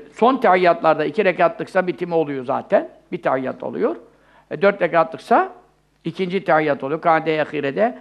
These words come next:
mutlaka salli barik okumadan selam vermiyoruz. Ne kadar şey olsa, Rabbena atinaları, Rabbena gfirleri bile vaktimiz dar olsa, bir olay olsa, hızlı olsa, şu olsa, bu olsa, yine de salli bariksiz namazın selamını bağlamıyoruz, değil mi? Ya,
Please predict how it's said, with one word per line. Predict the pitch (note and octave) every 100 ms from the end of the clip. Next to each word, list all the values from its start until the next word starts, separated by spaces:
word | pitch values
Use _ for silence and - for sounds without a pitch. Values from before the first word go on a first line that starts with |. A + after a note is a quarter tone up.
| - G#3
mutlaka | B3 - F#3 E3 D3+
salli | E3 F3 E3
barik | D#3+ F3 F#3
okumadan | E3 F3+ D#3+ D3+
selam | C3 D#3 F#3 C4+ - - _ _ _ _ _ F#3
vermiyoruz. | A#3 G#3 E3 B2+
Ne | F3 B3+
kadar | A#3+ G#3 G3
şey | - F3+
olsa, | E3+ E3
Rabbena | F3+ G3+ G3
atinaları, | F3+ F#3 F3+ F3+ F3 E3 - - _ D#3
Rabbena | - G3 F#3+
gfirleri | D#3+ F#3 F#3 F3 F3
bile | D#3+
vaktimiz | F3 F3 F3+ F3+ D#3+
dar | E3+
olsa, | D#3+ E3+ E3
bir |
olay | E3+ E3+ F3
olsa, | E3+ E3 D#3+
hızlı | E3+ F3 F#3+
olsa, | E3 E3+
şu | D#3+
olsa, | G3 E3 F3
bu | F3+
olsa, | F3 C4+ - - -
yine | A3 C#4 G#3
de | F#3
salli | F#3+ G3 G3+
bariksiz | F#3 F3+ F3 B3 A#3+
namazın | F3+ F3+ E3+ G#3+
selamını | G#3+ F#3 F3 E3 F3 C4+ D#4+ - - -
bağlamıyoruz, | E3+ D#3+ F#3+ C#4+ C#4 F#3 D3+ A#2+
değil | A#3+ G#4+
mi? | F#4+ - - - _ _ _ _ -
Ya, | - D2+